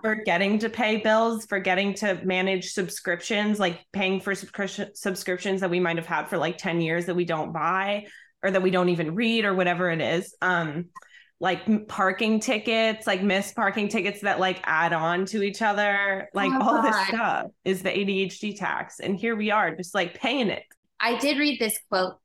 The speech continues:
Speaker 2: or I think my roommate told me this, and I think that it is really good rule of thumb to remember in situations where you're like, "Oh, other people have it worse," because other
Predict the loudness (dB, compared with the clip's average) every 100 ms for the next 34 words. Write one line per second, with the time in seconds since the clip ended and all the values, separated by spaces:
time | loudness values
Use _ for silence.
0 | _ 0 0 0 -4 -2 -2 0 0 2
1 | 0 -2 -2 0 0 -2 -2 -4 -4 -4
2 | 0 -2 -2 -4 -4 -2 0 0 0 -2
3 | -4 -2 0 2 0 -2 -6 -4 -4 -2
4 | 0 0 2 2 0 -8 _ _ -2 0
5 | 0 -2 2 2 2 0 -2 0 0 2
6 | 2 2 0 -2 -2 2 2 2 2 0
7 | -2 -6 -4 -2 0 -2 -2 0 2 0
8 | -4 -4 -2 0 0 0